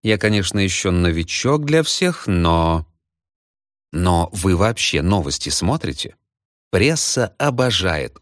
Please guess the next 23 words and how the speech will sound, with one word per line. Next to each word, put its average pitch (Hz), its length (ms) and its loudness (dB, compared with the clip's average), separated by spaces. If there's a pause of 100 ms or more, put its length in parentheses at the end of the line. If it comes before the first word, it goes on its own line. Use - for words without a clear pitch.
Урсулу 123 680 0
де 90 160 0
Гурнси. 73 680 -4 (680)
Один 180 280 2
журналист 135 560 2
из 107 140 2
Вашингтонской 110 680 0
газеты 85 600 0 (240)
заметил 127 560 0
монограмму 120 800 2
на 87 120 2
ее 85 300 0
кейсе, - 560 0 (200)
когда 82 340 2
она 127 180 2
поднималась 95 760 2
по - 100 -2
лестнице 90 540 0
Капитолия 127 720 0
на 98 180 0
десятисантиметровых 85 1300 -2
шпильках. - 680 -6 (140)
У 180 260 2